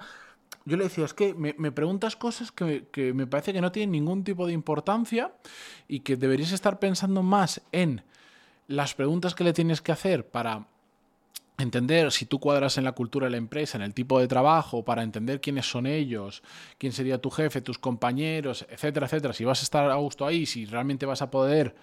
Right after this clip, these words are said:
desplegar tu potencial, por decirlo de alguna manera, en esa empresa, más que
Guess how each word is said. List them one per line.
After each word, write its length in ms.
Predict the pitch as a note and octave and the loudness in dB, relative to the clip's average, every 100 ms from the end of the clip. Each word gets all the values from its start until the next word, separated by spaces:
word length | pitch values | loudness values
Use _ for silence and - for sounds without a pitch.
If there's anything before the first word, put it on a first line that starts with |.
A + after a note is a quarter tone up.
| - _ _ - - - _ | -20 _ _ -20 -20 -20 _
desplegar 800 | - - - C3 A2+ C#3 D3+ C#3 | -6 -6 -4 -4 8 12 12 10
tu 140 | B2 C#3 | 4 4
potencial, 560 | C#3+ C#3 C3 D3+ D3+ | 4 4 2 2 2
por 100 | C3 | 2
decirlo 220 | C3 B2 C3+ | 0 -2 -4
de 60 | |
alguna 180 | C3+ C3+ | -4 -4
manera, 340 | C3 D3 D3 | -4 -2 -2
en 60 | G#2 | -2
esa 200 | A2 - | -4 -4
empresa, 320 | C#3 E3 D#3+ | -4 -2 -2
más 420 | C#3+ D3 F3 F#3+ - | 2 4 4 4 0
que 340 | - G3 G#3 | 0 0 -2